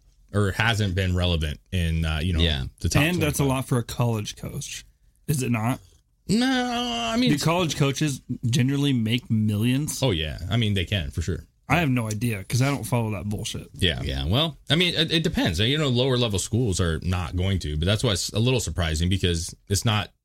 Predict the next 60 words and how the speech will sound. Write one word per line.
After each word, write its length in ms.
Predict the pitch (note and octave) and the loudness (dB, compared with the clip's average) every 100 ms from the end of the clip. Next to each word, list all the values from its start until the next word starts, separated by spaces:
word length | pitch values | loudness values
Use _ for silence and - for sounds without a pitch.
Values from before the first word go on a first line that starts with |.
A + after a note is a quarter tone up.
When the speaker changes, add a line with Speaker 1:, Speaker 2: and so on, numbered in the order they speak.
| _ _ _ | _ _ _
Speaker 1:
U 180 | G2+ G2 | 2 2
W. 420 | D#2+ F#2+ D#2 E2+ - _ - | 2 2 0 -2 -6 _ -8
It's 120 | - | 0
not 100 | G#2 F2 | 0 2
the 60 | |
Ducks. 460 | D#2 F#2 D#2 - - | 2 2 0 -2 -2
You 100 | F#2 | 0
know 40 | F2+ | 0
what 40 | |
I'm 40 | E2+ | 2
saying? 260 | F#2 F2+ | 2 2
Like, 180 | F#2 E2+ | 2 0
it's 140 | F2 G#2+ | 0 0
not 180 | G2+ | 2
like 140 | F2 E2+ | 0 -2
these 160 | F#2 | -2
teams 260 | - G2+ F2 | -2 -2 0
that 100 | F2+ | 0
are 140 | E2+ - - | -2 -6 -2
in 160 | G2+ | 0
the 80 | F#2+ | 0
top 260 | E2 F2+ F2+ | 0 0 0
ten, 220 | F#2 F#2 | -2 0
top 180 | F2+ F2+ | 0 -2
Speaker 2:
Yeah, 40 | - | -2
Speaker 1:
twenty-five 260 | F2 C#2+ F#2 | -2 0 0
Speaker 2:
like 60 | F2+ | 0
Speaker 1:
all 80 | E2 | 0
the 60 | |
time. 100 | D#2 | 0
Speaker 2:
Pac-twelve, 360 | E2 C#2 C2 C2 | -2 -2 -4 -4
yeah. 60 | C2 - - - | -6 -8 -12 0
Speaker 1:
I'm 40 | E3 | 2
not 140 | D3 | 2
saying 160 | C#3+ A#2 | 2 2
W 180 | A2 F#2 | 0 0
C 120 | F#2 | -2
S 100 | - | 0
sucks, 260 | A#2+ G#2+ - | 0 0 0
but 200 | E2+ - | -2 0
yeah, 160 | F3+ | 0
he 120 | A#2 C3 | 2 0
just, 200 | A#2 - | 0 0
he, 220 | A#2 A2 | 2 2
uh, 240 | A2 G#2+ | 2 0
decided 440 | G2+ G#2 A2 A2+ A2+ | 0 0 2 2 2
that 160 | G#2 | 2
he 140 | G#2+ A2+ | 2 0
was 160 | G#2+ | 0
going 240 | A2 G#2+ G#2 | 0 0 2
to 320 | A#2 G#2+ G2 - _ _ _ _ _ _ _ _ - | 0 0 0 -4 _ _ _ _ _ _ _ _ 0
leave, 340 | A2 D#3 G3 | 2 4 2
or 120 | G2 | 2
was 140 | F#2+ G2+ | 2 2
he 80 | F2+ | 2
fired? 220 | A#2 F#2+ | 2 2
He 60 | |
was 100 | B2 | 2
actually 220 | A2+ G2+ F2 | 2 0 -2
fired 460 | F#2 F#2 D#2 D2 | 0 0 0 -4